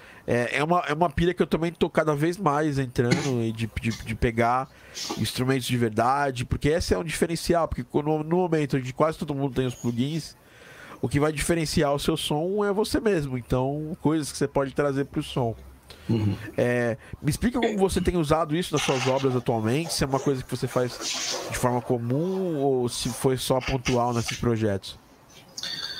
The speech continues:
Speaker 2: Ah, na verdade, eu tô começando a fazer isso mais, assim, por, justamente por, por ver muita coisa do Christian Hansen. E quando eu fiz a primeira vez,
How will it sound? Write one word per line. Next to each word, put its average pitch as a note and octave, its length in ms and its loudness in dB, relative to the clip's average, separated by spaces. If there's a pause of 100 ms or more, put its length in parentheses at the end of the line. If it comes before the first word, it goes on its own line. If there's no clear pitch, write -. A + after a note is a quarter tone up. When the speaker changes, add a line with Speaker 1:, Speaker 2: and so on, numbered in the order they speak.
(400)
Speaker 2:
Ah, B2 680 2 (1500)
na C#3 80 6
verdade, F3 300 4
eu - 40 -4
tô F#3 80 4
começando F3 560 2
a - 40 0
fazer C#3 300 4
isso A#2 340 2
mais, F#2+ 320 2
assim, F#2 360 0 (100)
por, G#2 640 2 (1500)
justamente C3+ 540 2
por, D#3 260 2 (220)
por D3 140 6
ver B2+ 220 6
muita D#3+ 240 4
coisa B2+ 260 4
do A2+ 80 2
Christian A#2+ 340 2
Hansen. A2+ 720 4
E A#2+ 340 2
quando E3+ 240 6
eu E3 80 2
fiz D3 260 2
a - 60 2
primeira B2 360 4
vez, - 640 2